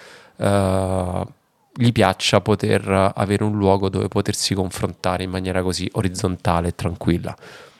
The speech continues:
Io spero che questa cosa, devo dire che c'è due ispirazioni fondamentali questo, questo format. La prima ispirazione è sicuramente fraternità,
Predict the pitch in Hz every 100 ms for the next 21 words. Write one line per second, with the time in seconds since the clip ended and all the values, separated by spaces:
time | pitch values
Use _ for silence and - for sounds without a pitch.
0 | - _ - 110 107 98 95 - 113 101
1 | 98 - 110 - 110 110 104 101 98 -
2 | _ _ _ _ _ - - 123 139 156
3 | 135 120 - 120 151 - - 110 - 104
4 | 101 98 92 90 87 85 92 92 - -
5 | 98 - - 98 95 98 101 - - -
6 | - - - - - 110 185 180 - 131
7 | 135 - 160 175 185 185 - 101 - 123
8 | 110 98 92 - 101 - - - 92 92
9 | 87 87 95